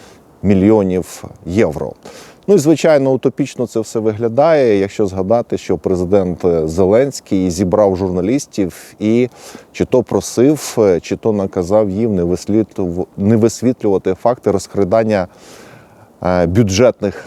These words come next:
грошей в мільярдних сумах, призначених, е, для війська. Але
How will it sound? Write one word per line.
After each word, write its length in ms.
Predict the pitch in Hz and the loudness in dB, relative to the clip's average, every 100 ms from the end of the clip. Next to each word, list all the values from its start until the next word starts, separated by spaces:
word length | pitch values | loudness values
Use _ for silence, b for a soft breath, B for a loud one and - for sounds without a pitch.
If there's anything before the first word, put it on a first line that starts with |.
| 87 | -8
грошей 480 | 104 101 - 156 175 - B B B _ - | -6 -6 -2 -2 -2 -8 B B B _ -12
в 80 | 87 | -2
мільярдних 800 | 120 117 113 95 - 92 - - | 2 4 4 2 -2 -6 -6 -12
сумах, 540 | 87 - 143 135 107 _ | -10 -6 -4 -4 -6 _
призначених, 920 | 92 85 107 117 - 104 101 98 87 | -4 -2 -2 -4 -4 -2 -2 -2 -2
е, 120 | 87 | -2
для 440 | 80 87 95 87 - - | 0 2 2 0 -4 -2
війська. 400 | 101 85 - - | -2 -2 -6 -4
Але 280 | 110 110 101 | 0 2 0